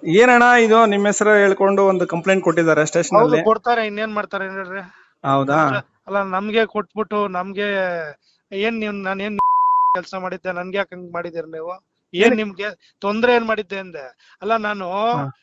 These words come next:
Speaker 2: ಇಡೀ ಪ್ರಪಂಚದಲ್ಲೇ ಮೊನ್ನೆ ಕ-, ಇವ್ರು ಮಾಡಿದ್ರು, ಯಾರು ಅದೇ ತರನೇ ಪೂಜೆ ಮಾಡಿದ್ದಾರೆ,
Speaker 1: ಹ್ಮ್.
Speaker 2: ಬೇಕಾಬಿಟ್ಟಿಯಾಗಿ ಇಂಡಿಪೆಂಡೆನ್ಸ್ ಡೇ ಮಾಡಿದ್ದಾರೆ ಅಂತ ಬರೀತಿಯಲ್ಲ,
Speaker 1: ಹಾ.
Speaker 2: ಏನ್ ಬೇಕಾಬಿಟ್ಟಿಯಾಗಿ ಮಾಡಿದೀನಿ ಇಂಡಿಪೆಂಡೆನ್ಸ್ ಡೇ ಅಲ್ಲಿ ನಾನು?
Speaker 1: ಅಲ್ಲ, ಅಲ್ಲ, ಅಲ್ಲ, ಅಲ್ಲ, ನಾನು, ನಾನು ವೈಯಕ್ತಿಕವಾಗಿ ನಾನ್ ಬರ್ದಿರೋದಲ್ಲ.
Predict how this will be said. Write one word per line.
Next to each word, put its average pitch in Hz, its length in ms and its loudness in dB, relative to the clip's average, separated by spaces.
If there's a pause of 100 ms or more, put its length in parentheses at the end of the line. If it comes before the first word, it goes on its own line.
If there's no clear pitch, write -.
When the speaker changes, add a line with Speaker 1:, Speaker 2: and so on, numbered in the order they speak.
(180)
Speaker 2:
ಇಡೀ 214 180 -8
ಪ್ರಪಂಚದಲ್ಲೇ 196 680 -6
ಮೊನ್ನೆ 208 320 -8
ಕ-, 190 220 -10
ಇವ್ರು 226 260 -6
ಮಾಡಿದ್ರು, 180 340 -8
ಯಾರು 185 280 -8 (520)
ಅದೇ 190 240 -8
ತರನೇ 208 300 -8
ಪೂಜೆ 202 280 -10
ಮಾಡಿದ್ದಾರೆ, 170 520 -10
Speaker 1:
ಹ್ಮ್. 208 120 -6
Speaker 2:
ಬೇಕಾಬಿಟ್ಟಿಯಾಗಿ 202 720 -2
ಇಂಡಿಪೆಂಡೆನ್ಸ್ 196 520 -8
ಡೇ 185 100 -4
ಮಾಡಿದ್ದಾರೆ 165 420 -8
ಅಂತ 160 140 -16
ಬರೀತಿಯಲ್ಲ, 151 440 -14 (540)
Speaker 1:
ಹಾ. 151 80 4
Speaker 2:
ಏನ್ 240 160 4
ಬೇಕಾಬಿಟ್ಟಿಯಾಗಿ 220 540 -4
ಮಾಡಿದೀನಿ 214 280 -6
ಇಂಡಿಪೆಂಡೆನ್ಸ್ 208 520 -10
ಡೇ 202 60 -6
ಅಲ್ಲಿ 202 140 -6
ನಾನು? 202 200 -6 (320)
Speaker 1:
ಅಲ್ಲ, 214 120 2
ಅಲ್ಲ, 240 120 6
ಅಲ್ಲ, 220 120 4
ಅಲ್ಲ, 196 160 2
ನಾನು, 208 520 4
ನಾನು 185 380 2
ವೈಯಕ್ತಿಕವಾಗಿ 190 600 0
ನಾನ್ 170 220 0
ಬರ್ದಿರೋದಲ್ಲ. 139 480 -2